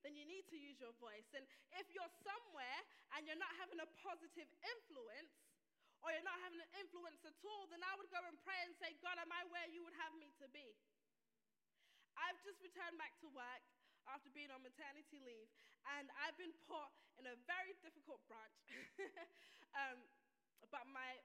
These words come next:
my bosses put me there 'cause they wanted me to help turn it around. And I kid you not, by the grace of God, <laughs> and I know it's only God, the first week I was there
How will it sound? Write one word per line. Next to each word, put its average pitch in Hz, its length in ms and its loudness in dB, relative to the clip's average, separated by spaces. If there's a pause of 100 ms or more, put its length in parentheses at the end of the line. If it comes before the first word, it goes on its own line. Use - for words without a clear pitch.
(120)
my 262 160 -2
bosses 302 400 -6
put 330 80 -4
me 262 160 -12
there 233 240 -8
'cause 247 80 -20
they 233 160 -10
wanted 233 240 -16
me 220 240 -16
to 233 60 -14 (100)
help 214 160 -10 (240)
turn 247 160 -6
it 220 80 -12 (160)
around. 220 320 -6 (720)
And 254 80 -8 (1700)
I - 160 -8
kid 330 160 -4
you 359 160 -4
not, 269 240 -2 (160)
by 254 80 2
the 254 160 -8
grace 320 400 2
of 349 160 -18
God, 226 320 -4
<laughs> - 80 -10
and 294 160 -6
I 392 80 -6
know 320 320 2
it's 285 160 -12
only 247 320 -12
God, 202 160 -10 (880)
the 226 80 -12 (160)
first 330 320 2
week 311 160 -10
I 285 80 -4
was 254 240 -10
there 196 280 -10